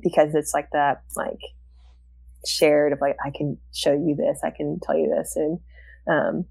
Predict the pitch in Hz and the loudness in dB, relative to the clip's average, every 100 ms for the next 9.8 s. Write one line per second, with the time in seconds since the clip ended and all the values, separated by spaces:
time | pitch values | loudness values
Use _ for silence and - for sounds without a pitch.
0 | - 196 - 214 233 - 190 - - - | -4 0 2 4 2 2 0 0 -6 2
1 | 170 175 - 170 165 175 - 156 151 143 | 2 2 0 0 0 -2 0 0 2 0
2 | 143 143 539 - 640 659 - 233 - - | 0 -2 -4 -6 -4 0 2 0 -4 -20
3 | - - - 196 233 208 202 185 165 165 | -20 -8 2 4 6 6 6 6 6 4
4 | 156 156 165 156 156 156 - 226 - - | 4 2 2 2 2 2 0 -2 -2 2
5 | 285 277 277 - 254 233 262 262 - - | 4 4 4 4 4 4 4 4 2 2
6 | - - - - - - 170 151 147 165 | -2 -8 -12 -12 -8 2 6 6 4 0
7 | 180 160 151 151 - 143 156 156 147 147 | 2 4 2 2 0 2 0 -2 -2 -2
8 | 143 147 180 233 233 202 170 160 - - | 0 4 4 6 6 6 4 0 -2 -4
9 | 156 156 - 160 156 156 156 | 2 2 2 0 0 2 2